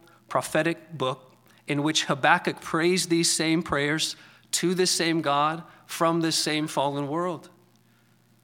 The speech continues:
And it's a book in which the Lord answers him with one amazing, life-altering truth, a truth that is the same for us as it was for Habakkuk.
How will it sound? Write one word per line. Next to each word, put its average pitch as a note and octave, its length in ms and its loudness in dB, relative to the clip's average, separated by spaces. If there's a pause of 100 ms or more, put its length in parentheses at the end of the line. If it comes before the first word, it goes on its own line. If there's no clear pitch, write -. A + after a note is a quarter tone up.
(360)
And D3 100 -2
it's D3 160 -2
a D#3 40 -2
book E3 440 -2 (420)
in C#3 120 -6
which D#3 160 -4
the D#3 60 -4
Lord D#3+ 360 0
answers E3+ 460 -2
him C#3 260 -4
with C3 160 -8
one F3+ 580 0 (320)
amazing, E3 880 0 (340)
life-altering D3 1200 0 (120)
truth, - 540 -8 (1000)
a - 80 -2
truth D#3 380 0
that C#3 120 -4 (160)
is C#3 140 -4
the C3 80 -4
same D3+ 240 0
for C3+ 180 0
us E3+ 240 4
as D3 160 -4
it C3 80 -4
was C#3+ 240 0
for C3+ 240 -4
Habakkuk. B2+ 500 -4